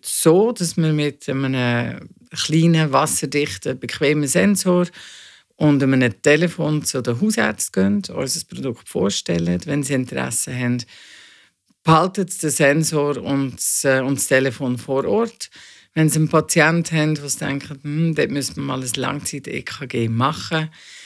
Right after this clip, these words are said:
dann können sie den, den Patienten auf unserer Plattform aufschalten, den Sensor am Patienten anlegen und auf der Plattform verschreiben sie schon maximale Tragedauer. Man macht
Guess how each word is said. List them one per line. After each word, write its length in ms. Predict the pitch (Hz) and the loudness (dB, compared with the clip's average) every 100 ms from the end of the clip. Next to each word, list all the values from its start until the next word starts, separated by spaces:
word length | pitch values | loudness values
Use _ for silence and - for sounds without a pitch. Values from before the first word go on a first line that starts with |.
| - - | -12 -4
dann 140 | 135 | -4
können 240 | 135 127 | 0 -2
sie 160 | 120 - | -2 -2
den, 480 | 135 127 120 101 - | 0 2 2 -2 -6
den 120 | - | -8
Patienten 480 | - - 123 120 - | -8 -4 -2 -2 -4
auf 100 | 131 | -2
unserer 300 | 113 113 117 | -2 -2 -8
Plattform 560 | - 120 - - - 190 | -8 -8 -8 -6 -6 -2
aufschalten, 840 | 226 - 185 160 165 - 156 160 - - _ | -4 -2 0 0 0 -2 -2 -2 -8 -20 _
den 80 | 143 | -6
Sensor 400 | 127 123 120 127 | 0 2 2 0
am 160 | 123 107 | 0 0
Patienten 580 | - - - 110 113 - - | -4 -8 -4 -4 -6 -14 -2
anlegen 760 | 143 156 165 156 156 - 147 - - - - _ | 2 4 4 0 -2 -2 -2 -4 -16 -20 -20 _
und 340 | - 143 135 | 2 4 2
auf 160 | 156 - | -2 -4
der 120 | 156 | -4
Plattform 520 | - 139 135 165 143 | 2 2 0 -4 -4
verschreiben 540 | 139 131 - 135 127 123 | -4 -4 -4 -4 -4 -6
sie 80 | |
schon 240 | - 127 123 | -4 -2 0
maximale 800 | 117 123 - 147 127 120 117 113 | 0 0 -4 -4 -2 -2 -4 -4
Tragedauer. 560 | 120 104 123 110 104 - - _ _ _ | -2 -2 -4 -6 -8 -10 -16 _ _ _
Man 200 | 156 151 | 2 4
macht 380 | 156 151 - | 4 2 0